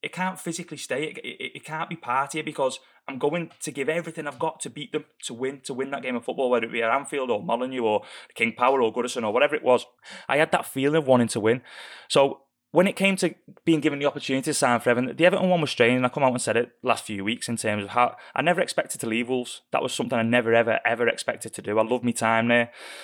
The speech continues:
I was captain. Everything was great. And I'd been away with, with, with England that summer, and kind of being away was something where I came back a little bit later. And as I came back, I could feel something wasn't right. Something wasn't right at Wolves there. I wasn't kind of playing with the team he was working on at the time. Bruno Lage was the manager.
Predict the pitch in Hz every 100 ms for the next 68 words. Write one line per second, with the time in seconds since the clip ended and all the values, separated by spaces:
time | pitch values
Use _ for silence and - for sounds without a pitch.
0 | - - 98 - 123 - - 123 123 127
1 | 107 - 110 110 120 - - 113 117 117
2 | - 110 143 143 127 131 117 123 123 120
3 | 127 127 120 - - 117 127 - _ -
4 | 113 151 147 151 151 139 135 123 123 120
5 | 87 - 117 107 - 120 - 120 107 107
6 | 104 104 - _ - 151 143 131 147 -
7 | 131 113 117 127 123 _ _ 113 113 -
8 | 147 151 151 147 151 131 127 - - 139
9 | 160 - 139 143 127 123 110 117 131 -
10 | - - - 127 120 120 110 117 131 120
11 | 107 104 110 131 143 131 131 127 127 123
12 | 120 117 - 120 117 113 107 110 110 113
13 | - 107 104 117 113 107 107 107 107 101
14 | 104 107